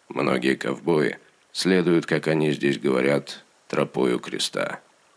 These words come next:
Розалита повезет меня на двуколке, так что за ленчем и обедом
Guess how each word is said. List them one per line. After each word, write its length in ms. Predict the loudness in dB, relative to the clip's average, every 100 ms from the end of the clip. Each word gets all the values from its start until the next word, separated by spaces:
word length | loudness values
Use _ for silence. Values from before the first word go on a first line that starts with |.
| _ _ _ _ _ _ _ _ _ _ -2
Розалита 500 | 2 4 4 4 2
повезет 500 | 2 4 4 2 2
меня 240 | 0 0
на 140 | 0
двуколке, 680 | -2 -4 -2 0 0 -2 -10
так 240 | -8 -10 -6
что 380 | -4 -4 -6 -10 _ _ _ _ -8
за 220 | -2 2
ленчем 540 | 4 2 2 -2 -2
и 20 |
обедом 600 | -2 0 0 0 0 -2